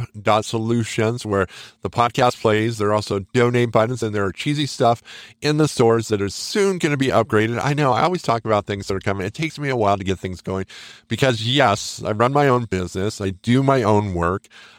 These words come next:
I am a father of six kids and the husband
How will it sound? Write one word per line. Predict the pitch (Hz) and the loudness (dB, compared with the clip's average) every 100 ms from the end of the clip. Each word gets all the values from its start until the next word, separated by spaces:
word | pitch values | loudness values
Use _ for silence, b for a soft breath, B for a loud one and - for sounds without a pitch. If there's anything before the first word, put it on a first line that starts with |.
| B | B
I | 175 - | -10 -2
am | 110 107 | 0 0
a | 101 | 0
father | - 107 113 110 | 2 2 2 2
of | 95 | 0
six | - - 165 - | -2 -4 -4 -4
kids | - 110 95 117 113 | -4 2 2 2 -2
and | 101 98 | -2 0
the | 92 | 0
husband | 110 110 117 113 | 0 -2 -2 -6